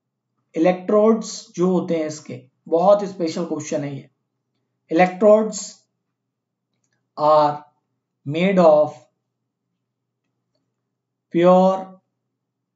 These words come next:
copper, ठीक है, are made up of pure copper। तो ये जो electrodes हैं आपके, किसके बने हुए होंगे?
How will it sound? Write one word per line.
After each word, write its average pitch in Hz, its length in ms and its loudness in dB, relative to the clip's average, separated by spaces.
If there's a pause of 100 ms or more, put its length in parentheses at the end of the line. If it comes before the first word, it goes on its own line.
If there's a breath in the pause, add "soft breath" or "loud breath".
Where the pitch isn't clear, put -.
(580)
copper, 156 320 2 (2500)
ठीक 175 140 -6
है, 160 100 -2 (640)
are 151 220 2
made 160 340 -2
up - 200 -6
of 139 200 -4 (300)
pure 151 260 -4 (360)
copper। 127 280 -10 (380)
तो 156 60 -10
ये 165 120 -2
जो 185 120 -2
electrodes 185 560 -4
हैं 190 280 -4 (220)
आपके, 202 340 -2 (480)
किसके 165 220 -6
बने 185 200 0
हुए 185 160 0
होंगे? 180 320 -4